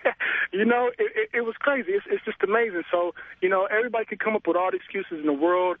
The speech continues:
of why these businesses, why these businesses should open up in the hood. But to tell you the truth,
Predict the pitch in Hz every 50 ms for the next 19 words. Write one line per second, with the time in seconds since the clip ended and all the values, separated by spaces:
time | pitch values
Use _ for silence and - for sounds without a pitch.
0 | - - - - - 127 131 135 156 160 165 165 165 165 165 147 147 160 160 -
1 | - 165 165 156 165 160 - - 165 165 165 - _ _ - - - 139 147 156
2 | 151 156 147 143 151 160 151 151 143 - 156 147 - - 139 123 - _ _ -
3 | - - _ - - - 165 170 - 180 170 160 - - 170 156 147 - 165 165
4 | 170 165 147 143 151 147 147 147 _ - - - - - _ - - 135 - -
5 | 190 185 175 180 - - 220 220 220